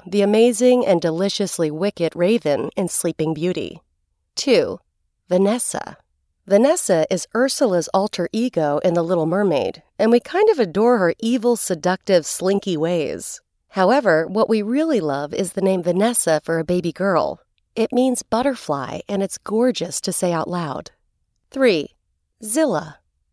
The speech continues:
The name Zilla means shadow in Hebrew, and we love it as a baby name for a girl.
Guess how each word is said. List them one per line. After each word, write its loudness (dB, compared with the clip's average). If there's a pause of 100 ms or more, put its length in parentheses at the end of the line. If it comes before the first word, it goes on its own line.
The 2
name 4
Zilla 0
means -2
shadow -4
in -2
Hebrew, -2 (260)
and 0
we 4
love 0
it 2
as -2
a 0
baby 0
name 0
for -6
a -6
girl. -4